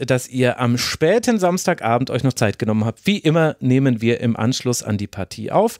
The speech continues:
Bevor wir auf die zurückblicken wollen, möchte ich mich aber noch bedanken bei Florian, bei Andi, bei Dirk B, bei Senator,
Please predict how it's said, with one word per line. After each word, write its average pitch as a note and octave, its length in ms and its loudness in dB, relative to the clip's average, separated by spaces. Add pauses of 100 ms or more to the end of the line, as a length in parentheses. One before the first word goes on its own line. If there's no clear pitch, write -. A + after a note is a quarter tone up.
(340)
Bevor B2 300 0
wir B2 140 2
auf A2 140 -2
die C3 200 -2
zurückblicken A2 760 -2
wollen, G#2+ 260 4
möchte A2+ 260 0
ich G2+ 100 -6
mich - 180 -8
aber - 100 -8
noch F#2+ 160 -4
bedanken A#2+ 600 0
bei F3+ 280 2
Florian, B2+ 760 2
bei G#2+ 260 0
Andi, C#3 340 0
bei G#2 200 0
Dirk - 380 -2
B, F3+ 260 4
bei A2+ 240 2
Senator, A#2 720 2